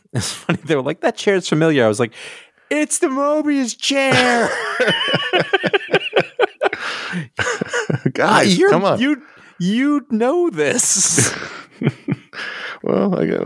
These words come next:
Speaker 2: uh, no, no, they would. You're right. No, they would. Um, all right, so now let's take an, a turn. I, you know, I was thinking about making this a corner, but you went ahead and did it, so I'm glad you did. Uh,
Speaker 1: I think
Speaker 2: the
Speaker 1: I had
Speaker 2: G I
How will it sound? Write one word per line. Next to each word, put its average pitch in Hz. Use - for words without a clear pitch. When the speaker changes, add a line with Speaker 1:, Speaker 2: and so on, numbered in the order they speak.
Speaker 2:
uh, 147
no, 139
no, 139
they 131
would. 135
You're 110
right. 120
No, -
they 107
would. 101
Um, 113
all 131
right, 156
so 143
now 147
let's 180
take 165
an, 139
a 127
turn. 135
I, 143
you 165
know, 151
I 147
was 147
thinking 202
about 156
making 120
this 110
a 98
corner, 95
but 92
you 139
went 131
ahead 113
and 98
did 98
it, -
so 80
I'm 82
glad 92
you 85
did. 69
Uh, 80
Speaker 1:
I 82
think 82
Speaker 2:
the 101
Speaker 1:
I -
had 120
Speaker 2:
G 123
I -